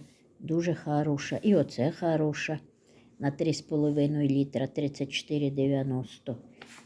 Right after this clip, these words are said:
Мені не надо таке. От. А от сковорідку б я б собі, то хоча в мене є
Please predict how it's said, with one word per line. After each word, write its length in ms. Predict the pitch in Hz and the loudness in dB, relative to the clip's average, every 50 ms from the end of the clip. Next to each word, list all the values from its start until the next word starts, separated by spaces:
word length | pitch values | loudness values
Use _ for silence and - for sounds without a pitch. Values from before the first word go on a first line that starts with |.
| 554 392 | -2 2
Мені 280 | 262 233 208 196 185 | 4 6 6 6 6
не 160 | 180 180 170 180 | 4 4 2 2
надо 340 | 202 247 247 170 - 120 | 2 2 2 0 0 -2
таке. 500 | 117 - - - - - - - 90 - - - _ _ _ _ _ _ _ - - | -4 -4 -8 -10 -10 -10 -8 -8 -8 -8 -8 -14 _ _ _ _ _ _ _ -20 -14
От. 480 | - 143 135 127 123 117 113 - - - - - _ _ _ - | -8 -6 -4 -2 -2 -2 -2 -4 -8 -20 -20 -20 _ _ _ -8
А 480 | - 147 147 147 147 147 147 147 143 - - - - | -4 -2 0 0 2 2 0 0 0 -2 -4 -8 -8
от 260 | - 185 190 - - - | -8 -8 -8 -8 -14 -20
сковорідку 640 | - - 220 226 277 330 349 349 339 - - 330 | -12 -8 -6 -4 -4 -4 -4 -4 -6 -6 -10 -12
б 100 | - - | -8 -4
я 100 | 277 269 | -4 -4
б 100 | - - | -6 -8
собі, 220 | - - - 415 427 - - | -14 -18 -16 -16 -16 -16 -14
то 80 | 427 392 - | -14 -12 -10
хоча 240 | - - - - - - - _ - - - _ - | -10 -12 -12 -12 -16 -16 -16 _ -20 -20 -20 _ -20
в 40 | 160 | -18
мене 220 | 160 156 151 69 | -14 -12 -10 -10
є 180 | - - - - | -10 -8 -10 -12